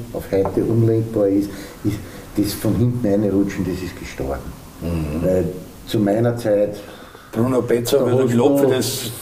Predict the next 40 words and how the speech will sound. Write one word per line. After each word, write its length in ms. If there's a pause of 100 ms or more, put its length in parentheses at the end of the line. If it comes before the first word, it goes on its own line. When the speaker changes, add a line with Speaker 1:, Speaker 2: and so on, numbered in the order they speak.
(100)
Speaker 2:
Tackling, 400
Speaker 1:
da 100
hast 180
du 60
Speaker 2:
Sliding 400
Speaker 1:
aufpassen 320
Speaker 2:
Tackling. 120
Speaker 1:
müssen, 280
da 80
hast 140
du 40
immer 140
über 140
die 160
Schulter 340
schauen 240
müssen, 300
wer 120
daherkommt. 580 (140)
Speaker 2:
Mhm. 280
Speaker 1:
Du 160
hast 100
da 120
auch 260
deine 220
Kandidaten 680
gehabt, 320
die 80
von 220
hinten 400
mit 180
zwei 140
Gestrecke 500
gefahren 380
sind. 220 (440)
Also 200
da 180
waren 200
genug 600
dabei. 380